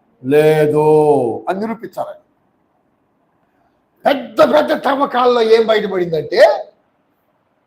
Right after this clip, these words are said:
ఏ ప్రాంతములో నినివే పట్టణం ఉందని బైబిల్లో రాసిందో, ఆ ప్రాంతములో ఒక పెద్ద నగరమే బయటపడింది. కుదరదు చెప్పడే గట్టిగా దేవుడికి.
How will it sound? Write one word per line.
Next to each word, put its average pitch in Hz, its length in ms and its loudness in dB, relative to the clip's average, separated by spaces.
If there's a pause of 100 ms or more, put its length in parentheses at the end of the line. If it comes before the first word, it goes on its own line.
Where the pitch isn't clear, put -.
(800)
ఏ 226 300 6
ప్రాంతములో 214 920 4
నినివే 202 640 2
పట్టణం 190 460 -4
ఉందని 185 360 -2
బైబిల్లో 170 560 0
రాసిందో, 156 760 0
ఆ 160 120 4
ప్రాంతములో 156 920 0 (200)
ఒక 160 180 0 (440)
పెద్ద 247 680 2
నగరమే 226 760 4
బయటపడింది. 175 640 0 (280)
కుదరదు 160 240 0
చెప్పడే 156 240 0
గట్టిగా 147 320 -2
దేవుడికి. - 380 -14